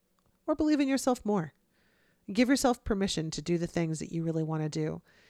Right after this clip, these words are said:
and try the things that you haven't tried before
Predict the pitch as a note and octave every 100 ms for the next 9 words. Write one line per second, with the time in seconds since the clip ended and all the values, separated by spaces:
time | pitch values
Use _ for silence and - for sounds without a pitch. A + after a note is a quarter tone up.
0 | _ - G3+ - A3 A3 C4 G3 - C#3+
1 | - - - E3+ D#3 D#3+ - D#3+ D#3+ D#3
2 | - - -